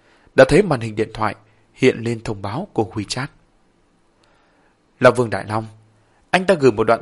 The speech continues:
tin nhắn thoại đến. "Hoàn thành nhiệm vụ rồi chứ? Sếp bảo là biểu hiện của cô rất tốt. Ha ha ha." Khóe môi Dư Tô dần giật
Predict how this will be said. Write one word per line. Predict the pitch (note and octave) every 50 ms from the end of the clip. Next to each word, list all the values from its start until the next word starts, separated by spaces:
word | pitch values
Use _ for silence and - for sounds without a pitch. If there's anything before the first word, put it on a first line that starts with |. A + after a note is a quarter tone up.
| - -
tin | C#3 B2
nhắn | A2+ G#2+ A#2 D#3
thoại | - - A2 -
đến. | G2+ G#2 A#2+ E3 G3+ A3 - _ _ _ _ _ _ _ _ _ _ _ _ _ _ _ _ _ _ _ _ _ _
"Hoàn | - - C3 B2 -
thành | A#2+ A2+
nhiệm | A2 A2 G#2+
vụ | A2 A2 -
rồi | A2 A2 G2+ F#2+
chứ? | - B2+ C#3 D#3 D#3 - _ _ _ _ _ _ _ _ _ _ _ _ _
Sếp | - - G#3+ A3+ E3+
bảo | D3 B2 A2+
là | G#2+ G#2+
biểu | G#2+ A2 G#2+
hiện | G2+ G#2+ A2+ -
của | - B2+
cô | A2+ - - A2+
rất | G#2+ G#2 A#2+ A#2+ -
tốt. | - C3+ D#3 - - - _ _ _ _ _ _ _ _
Ha | - - C3+ B2
ha | A#2 A#2+ A#2+ A#2
ha." | A#2 A#2+ A#2+ A#2+ A2+ - _ _ _ _ _ _ _ _ _ _ _ _ _ _ _ _ _ _ _ _ _ _ _ _ _ _ _ _ _ _ _ _
Khóe | _ - - C3 D3
môi | F3+ D#3 C#3+ B2+
Dư | - - C3 B2+
Tô | - - A#2+ A2
dần | G2 G2+ G#2+ F2
giật | F2+ G2+ G2 -